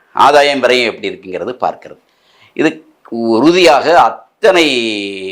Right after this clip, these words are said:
ஆன்மீக நண்பர்களும் உலகம் முழுவதும் இருக்கக்கூடிய பாரம்பரியம் மிக்க இந்த கலையை பின்பற்றக்கூடிய அனைத்து மக்களும் இதை வழிபடுகிறார். இதை, இதை, இது, இதை நம்ம பின்பற்றக்கூடிய அவசியம்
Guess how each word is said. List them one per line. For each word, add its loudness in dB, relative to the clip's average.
ஆன்மீக 2
நண்பர்களும் -6
உலகம் 0
முழுவதும் 0
இருக்கக்கூடிய -4
பாரம்பரியம் 0
மிக்க -6
இந்த -4
கலையை -2
பின்பற்றக்கூடிய -6
அனைத்து -4
மக்களும் -8
இதை 0
வழிபடுகிறார். -4
இதை, 0
இதை, 2
இது, -4
இதை 2
நம்ம -2
பின்பற்றக்கூடிய -4
அவசியம் -2